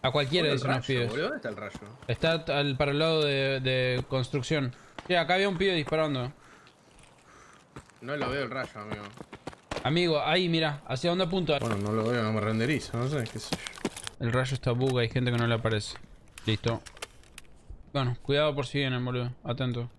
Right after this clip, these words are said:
Speaker 1: Ritual in progress, cuatro minutos.
Speaker 2: Ah, ¿nos acercamos?
Speaker 1: Creo que me voy a poner acá por la duda, <laughs> boludo.
Speaker 2: No, pues te voy a tirar la granada. Che, ¿vamos
Speaker 1: No,
Speaker 2: a
Speaker 1: no.
Speaker 2: buscarlo?
Speaker 1: No, no, es que quiero esquivar, tirar la nade para cualquier lado.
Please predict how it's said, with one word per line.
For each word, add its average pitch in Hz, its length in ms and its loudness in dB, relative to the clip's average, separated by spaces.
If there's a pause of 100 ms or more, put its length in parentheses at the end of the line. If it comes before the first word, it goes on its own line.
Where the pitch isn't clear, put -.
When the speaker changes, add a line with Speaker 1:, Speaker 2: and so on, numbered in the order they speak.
(100)
Speaker 1:
Ritual 135 340 2
in 123 100 2
progress, 123 420 0
cuatro 123 280 2
minutos. 110 520 0
Speaker 2:
Ah, 117 260 2
¿nos 104 160 -2
acercamos? 117 720 0 (200)
Speaker 1:
Creo - 160 -4
que - 140 -2
me 143 60 0
voy 135 100 0
a 117 60 -2
poner 123 280 -4
acá 107 160 0
por - 200 -10
la 107 100 0
duda, 127 380 -2
<laughs> - 20 -8
boludo. - 340 -4 (520)
Speaker 2:
No, 165 180 -6
pues 117 140 -6
te 120 60 -6
voy 131 80 -2
a 123 40 -8
tirar 135 200 -2
la 120 40 -2
granada. 120 560 -4
Che, 147 180 0
¿vamos 175 140 2
Speaker 1:
No, 196 140 4
Speaker 2:
a 196 80 2
Speaker 1:
no. 196 80 2
Speaker 2:
buscarlo? 165 340 0 (760)
Speaker 1:
No, 131 160 0
no, 120 260 0
es 117 120 -6
que - 180 -8
quiero 120 180 -2
esquivar, 117 500 -2
tirar 117 420 -2
la 107 120 -2
nade 117 220 0
para 113 180 -6
cualquier 117 280 -2
lado. 107 160 -4